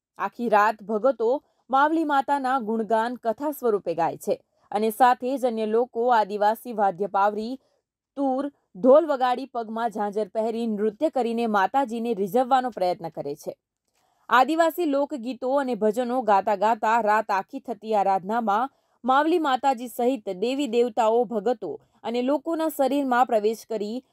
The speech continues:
પૂજા દરમિયાન આશીર્વાદ પણ આપતા હોવાની આદિવાસીઓમાં માન્યતા છે.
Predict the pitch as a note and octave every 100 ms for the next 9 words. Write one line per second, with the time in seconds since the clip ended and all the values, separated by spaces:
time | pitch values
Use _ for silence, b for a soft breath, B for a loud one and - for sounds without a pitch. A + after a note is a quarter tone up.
0 | _ - D4+ C#4+ E4+ D4+ C#4+ C#4 C4 C#4
1 | G#3+ - A3 G#3+ A#3+ - A3 G#3 - G3+
2 | F#3+ G3+ A#3 A3+ A3+ A#3 F#3+ F#3+ F#3+ G#3
3 | - B3+ A3 G3+ A3 F#3 F3+ D#3 C#3+ D3+
4 | -